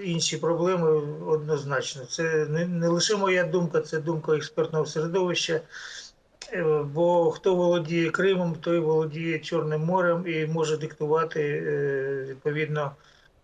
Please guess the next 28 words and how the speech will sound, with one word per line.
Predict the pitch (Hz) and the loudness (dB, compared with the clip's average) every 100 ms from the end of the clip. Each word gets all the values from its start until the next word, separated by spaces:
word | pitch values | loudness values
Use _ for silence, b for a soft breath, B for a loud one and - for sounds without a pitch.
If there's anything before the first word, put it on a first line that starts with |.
| 175 | 2
е, | 147 135 | 2 2
свою | - 151 160 147 | -2 -2 0 0
волю, | 151 170 160 143 147 143 135 131 127 | 2 2 2 2 0 -4 -8 -8 -8
е, | - | -8
противнику, | 143 139 165 160 143 143 135 131 131 143 | -8 -4 -2 -2 -4 -4 -6 -6 -8 -10
ну, | 139 131 123 _ - 170 | -8 -10 -12 _ -12 -10
з | 131 | -2
інших | 160 151 147 - | 0 0 -2 0
країн. | 151 135 123 - | 0 0 -4 -2
Це, | 175 185 175 165 151 | 2 2 2 0 -2
це | 196 185 185 | 2 2 2
історичний | 180 143 185 175 165 175 | -2 -2 0 0 0 -2
факт. | 165 208 202 - B B B B - | 0 0 0 -6 B B B B -2
І | 165 | 0
завжди, | 151 185 165 156 175 165 | 2 2 2 2 2 2
коли | 156 151 156 156 | 0 2 0 0
Крим, | - 170 165 175 | 0 0 0 -4
е, | 190 160 151 143 - | -4 -2 0 -2 -6
хтось | - 156 | -4 0
атакував, | 156 156 160 175 190 151 | 0 -2 -2 0 0 -2
з-, | 139 156 | -6 -4
він | 170 165 | -2 -2
завжди | 147 151 151 175 | 2 0 0 -2
його | 147 156 | 0 -2
брав. | 135 139 120 - B B _ _ | -2 -2 -2 -6 B B _ _
Це | - 175 | -2 0
не | 165 | 0
проблема. | 151 160 143 127 120 | 0 -2 -2 -4 -6